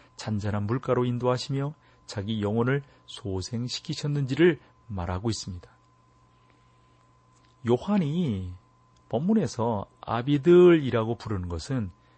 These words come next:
다윗과 같은 사람을 가리키는 말이다라고 생각을 할 수가 있습니다. "청년들아, 내가 너희에게 쓰는 것은 너희가 악한 자를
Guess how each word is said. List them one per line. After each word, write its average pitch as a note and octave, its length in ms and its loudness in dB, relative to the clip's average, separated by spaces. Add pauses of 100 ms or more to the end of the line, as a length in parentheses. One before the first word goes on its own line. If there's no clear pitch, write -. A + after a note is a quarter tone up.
(260)
다윗과 F#2 520 -6
같은 F2 440 -8
사람을 F#2 540 -6
가리키는 C#3 440 -8
말이다라고 C3+ 1160 -4
생각을 C3+ 400 -12
할 B2+ 80 -8
수가 - 220 -10
있습니다. G2 380 -10 (1200)
"청년들아, B2 520 2
내가 B2 220 0
너희에게 B2+ 400 2
쓰는 C3+ 300 -2
것은 B2+ 440 -2
너희가 B2 460 0 (120)
악한 B2+ 420 -8
자를 B2 280 -2